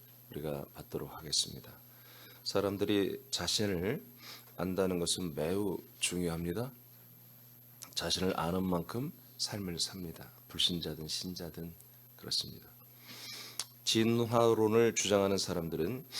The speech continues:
인간을 모독하는 학설을 사실은 주장하는 거죠. 어, 사람의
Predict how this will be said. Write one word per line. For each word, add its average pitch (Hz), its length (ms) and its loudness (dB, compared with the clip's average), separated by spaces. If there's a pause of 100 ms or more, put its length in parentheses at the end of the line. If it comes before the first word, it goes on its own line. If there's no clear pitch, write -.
(340)
인간을 95 880 2
모독하는 98 760 0
학설을 92 840 0
사실은 87 440 -4
주장하는 82 480 -4
거죠. - 260 -6 (880)
어, 78 160 -6
사람의 110 760 4